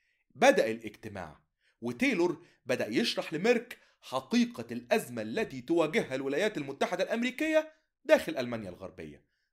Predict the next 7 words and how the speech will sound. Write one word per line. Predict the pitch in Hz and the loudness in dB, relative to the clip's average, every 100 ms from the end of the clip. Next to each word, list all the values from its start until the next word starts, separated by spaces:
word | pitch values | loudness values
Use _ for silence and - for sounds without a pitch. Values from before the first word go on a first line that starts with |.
| - | -10
طب | 131 - | -10 -2
إيه | 175 | 0
هي | 160 135 | 2 0
الأزمة؟ | - 135 117 120 - _ _ _ 143 | -2 -8 -6 -8 -8 _ _ _ -2
ببساطة | 170 214 285 170 | 2 4 4 2
شديدة | 117 113 113 | -6 -6 -6
جدًا، | - 95 - 78 | -6 -10 -12 -18